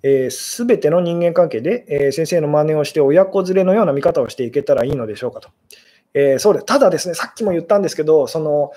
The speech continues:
えー、今日のお話ですね、あの、先週のお話をまず、<laughs> あの、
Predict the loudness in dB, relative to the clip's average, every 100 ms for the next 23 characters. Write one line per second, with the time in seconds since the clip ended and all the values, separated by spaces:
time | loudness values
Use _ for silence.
0 | -20 -20 -20 _ -2 2 2 2 0 0
1 | 0 0 -2 -6 -6 -8 -6 -8 -10 -12
2 | -10 -6 -6 -4 -4 -2 -2 0 4 4
3 | 2 0 2 2 2 2 0 -2 -4 -6
4 | -8 -8 -8 -8 -8